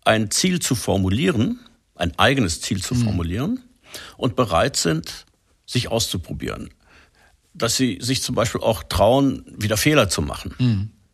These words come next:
Speaker 1: Ja, viele haben Angst, Fehler zu machen
Speaker 2: Mhm.
Speaker 1: und bleiben unter ihren Möglichkeiten. Also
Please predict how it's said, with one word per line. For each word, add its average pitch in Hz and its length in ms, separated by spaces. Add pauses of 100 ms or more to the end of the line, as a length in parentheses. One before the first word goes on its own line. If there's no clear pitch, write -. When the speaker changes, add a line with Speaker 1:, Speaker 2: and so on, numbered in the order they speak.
(540)
Speaker 1:
Ja, - 140
viele 110 300
haben 98 200
Angst, - 520 (640)
Fehler 117 320
zu - 120
machen 85 360
Speaker 2:
Mhm. 117 60
Speaker 1:
und - 260
bleiben 104 520
unter 127 220
ihren 104 200
Möglichkeiten. 82 680 (500)
Also 131 240